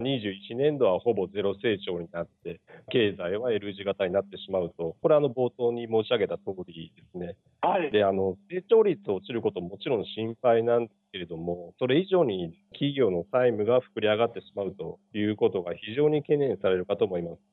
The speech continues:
Speaker 1: 企業の債務増えますと、たとえです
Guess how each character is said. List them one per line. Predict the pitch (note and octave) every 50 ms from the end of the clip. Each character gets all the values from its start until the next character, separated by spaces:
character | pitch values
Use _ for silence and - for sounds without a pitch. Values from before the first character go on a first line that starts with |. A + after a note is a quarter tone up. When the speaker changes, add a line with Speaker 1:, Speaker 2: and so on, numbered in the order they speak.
| _ _ -
Speaker 1:
企 | - - E3 E3+
業 | D#3
の | A#2+ G#2 -
債 | - C3 A#2 G#2
務 | G2 G2 _
増 | G#2+ A2
え | A2 G#2+
ま | G#2+ A2 G#2+ -
す | - _ _ _ -
と、 | F#2+ F2+ F2+ - - -
た | D3 D3+
と | D3+ F3 F3+ F#3
え | F#3+ F#3+ F#3+
で | F#3+ D3+ A2+ F#2
す | -